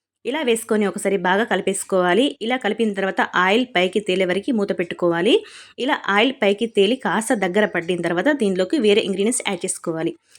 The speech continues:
అంటే చిటికెడు పసుపు వేసుకుందాం. అలాగే ఒక పావు టీ స్పూన్ వరకు ధనియాల పొడి,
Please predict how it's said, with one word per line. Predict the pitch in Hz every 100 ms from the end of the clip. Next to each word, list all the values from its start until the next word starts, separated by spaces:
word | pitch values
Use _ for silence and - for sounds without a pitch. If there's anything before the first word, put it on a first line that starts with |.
| -
అంటే | 220 330
చిటికెడు | 415 - 214 196
పసుపు | 196 - 196
వేసుకుందాం. | 196 - 196 196 320 339 190
అలాగే | 185 185 285 427
ఒక | - 208
పావు | 196 196
టీ | 226
స్పూన్ | - 208
వరకు | 196 185
ధనియాల | 180 180 180
పొడి, | 185 240